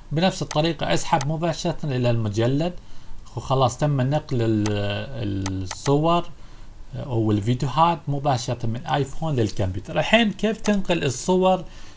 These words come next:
من الآيفون، من، آه، من الويندوز إلى الكمبيوتر، من الويندوز، آه، كمبيوتر إلى الآيفون؟ مثل ما تشوفون عندي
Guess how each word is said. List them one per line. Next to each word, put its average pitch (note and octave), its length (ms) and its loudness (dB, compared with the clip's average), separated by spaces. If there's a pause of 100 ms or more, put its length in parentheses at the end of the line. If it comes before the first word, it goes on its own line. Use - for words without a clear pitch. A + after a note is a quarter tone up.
(140)
من C#3 200 4
الآيفون، F#3 1080 4 (720)
من، B2 400 4
آه، G2+ 320 -4 (140)
من A2+ 240 2
الويندوز G#2+ 1200 4
إلى C#3 360 2
الكمبيوتر، A2 840 0 (540)
من A#2+ 140 6
الويندوز، A#2+ 680 4 (140)
آه، A#2 220 -4
كمبيوتر C3 540 4
إلى B2+ 300 6
الآيفون؟ A#2+ 560 2 (480)
مثل F3 240 0
ما E3+ 100 2
تشوفون D#3 340 -2
عندي D3 360 4